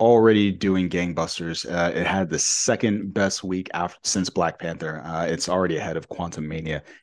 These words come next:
it's just killing it at the box office. And the reason why I bring that up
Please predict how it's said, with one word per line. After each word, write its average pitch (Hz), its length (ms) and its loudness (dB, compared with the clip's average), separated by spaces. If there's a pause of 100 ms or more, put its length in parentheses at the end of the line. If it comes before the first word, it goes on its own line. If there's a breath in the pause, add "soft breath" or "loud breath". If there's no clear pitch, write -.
it's 117 120 2
just 156 140 2
killing 214 240 8
it 90 180 2
at 92 80 -6
the 95 80 -8
box 92 300 -2
office. 95 220 -8
And 110 100 -4
the - 40 2
reason 147 220 6
why 110 140 6
I 107 60 2
bring 101 180 -2
that 92 140 -2
up 80 200 -6